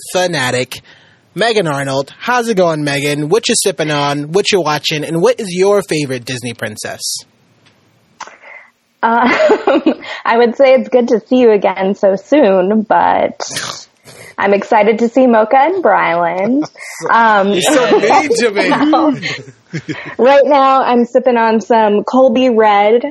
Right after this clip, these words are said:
Speaker 2: California Red Blend wine. Um, I've reviewed it as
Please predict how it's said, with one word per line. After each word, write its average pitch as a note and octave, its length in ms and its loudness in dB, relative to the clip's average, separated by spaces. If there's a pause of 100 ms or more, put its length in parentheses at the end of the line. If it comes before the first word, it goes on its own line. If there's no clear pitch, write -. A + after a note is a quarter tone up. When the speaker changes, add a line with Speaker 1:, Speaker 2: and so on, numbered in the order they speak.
(320)
Speaker 2:
California G#3+ 640 0
Red G3 260 0
Blend G3 360 0
wine. F#3 540 0 (340)
Um, F3+ 420 0 (120)
I've G3 260 0
reviewed G3+ 480 2
it A3+ 420 0
as G3 600 0